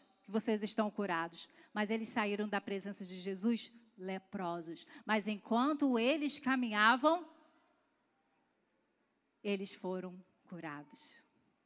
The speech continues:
Então, queridos, muitas vezes o que impede de chegar um milagre é o nosso orgulho de submeter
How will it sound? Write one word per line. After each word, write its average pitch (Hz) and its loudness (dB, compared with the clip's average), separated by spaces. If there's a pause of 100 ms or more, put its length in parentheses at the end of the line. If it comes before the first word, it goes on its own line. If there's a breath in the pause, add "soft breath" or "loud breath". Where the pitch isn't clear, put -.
(720 soft breath)
Então, 311 8
queridos, 277 4
muitas 320 6
vezes 262 2 (540 soft breath)
o 240 0
que 320 4
impede 330 6
de 320 2
chegar 302 4
um 311 4
milagre 226 4 (680)
é 233 6
o 226 4
nosso 240 4
orgulho 233 4
de 226 -4
submeter 226 -2